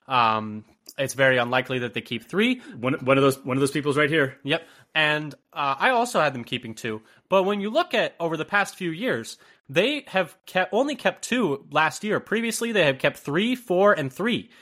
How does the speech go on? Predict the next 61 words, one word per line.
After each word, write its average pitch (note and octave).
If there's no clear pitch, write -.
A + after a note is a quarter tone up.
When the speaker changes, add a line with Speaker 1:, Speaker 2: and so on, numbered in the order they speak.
Speaker 1:
in C3+
the C3
three D3+
previous C3
years C#3+
in A2
twenty B2+
twenty-one, A#2+
twenty A#2+
twenty, A#2+
and G#2+
twenty A2+
nineteen. A2
So G3+
it A#3
does D#4
seem G3
like, B2+
you D3
know, C3
that D#3
two G#3
last D#3+
year C#3+
was A#2+
kind D3
of A#2+
a A#2+
special C3
circumstance G#2+
in C3
that A#2
they A2+
thought C#3+
that B2+
they B2+
could B2
get A#2
Taylor B2+
back A#2
on B2+
the A#2+
practice D#3+
squad D#3+
last D#3+
year, E3+
and D3+
they B2
could, B3
and G3
then D3+
they C#3+
have C3
Taylor C#3+
back C3+
on C#3
the C3
practice C#3+
squad C#3+
this F3+
year. G#3+